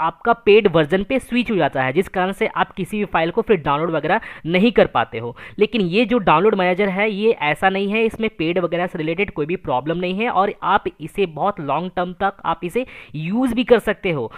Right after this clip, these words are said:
और इसमें लार्ज फाइल बहुत ईजीली तरीके से आपका डाउनलोड भी हो जाता है। तो चलिए इसे डाउनलोड और इंस्टॉल कैसे करना है और आपको इसके यूजेस के बारे में भी मैं आपको आगे बताऊंगा।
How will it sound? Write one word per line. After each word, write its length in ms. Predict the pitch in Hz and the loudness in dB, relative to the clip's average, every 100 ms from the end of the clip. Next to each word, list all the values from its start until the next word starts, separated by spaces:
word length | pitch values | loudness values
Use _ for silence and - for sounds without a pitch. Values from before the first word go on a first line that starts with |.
| - - | -16 2
और 160 | 175 214 | 4 4
इसमें 300 | 196 226 214 | 0 -2 2
लार्ज 380 | 151 156 214 | 4 6 4
फाइल 200 | - 220 | 2 -2
बहुत 220 | 190 175 226 | 0 -2 -2
ईजीली 400 | 240 185 175 247 | -2 -4 -2 0
तरीके 340 | 214 202 196 220 | 2 2 2 2
से 120 | 226 | 2
आपका 240 | 202 - | 0 -2
डाउनलोड 540 | 175 135 135 139 202 247 | -2 0 0 4 4 4
भी 100 | 220 | 4
हो 80 | 180 | 4
जाता 240 | 135 127 | 2 -2
है। 140 | 127 113 - - | -6 -8 -12 -8
तो 60 | |
चलिए 340 | 214 220 226 254 | -2 0 0 -2
इसे 260 | 190 - 208 | -2 2 2
डाउनलोड 500 | 123 139 147 185 220 | 4 2 4 4 6
और 100 | 226 | 4
इंस्टॉल 440 | 170 160 - 185 | 2 -6 -2 0
कैसे 280 | 202 185 208 | 0 -2 -4
करना 260 | 208 190 196 | -4 -2 -2
है 100 | 208 | 0
और 160 | 202 | 4
आपको 340 | 175 175 - 214 | 4 2 -2 -4
इसके 300 | - - 208 | -4 -8 -6
यूजेस 360 | 160 151 175 - | -4 0 -2 -2
के 100 | 175 | -4
बारे 260 | 143 147 180 | -2 0 -2
में 140 | 175 | -2
भी 120 | 175 170 165 | -6 -8 -8
मैं 140 | 160 | -2
आपको 300 | 147 151 170 | 0 0 0
आगे 200 | 135 143 | -2 0
बताऊंगा। 500 | 139 135 135 165 233 | -2 -2 -2 -2 -6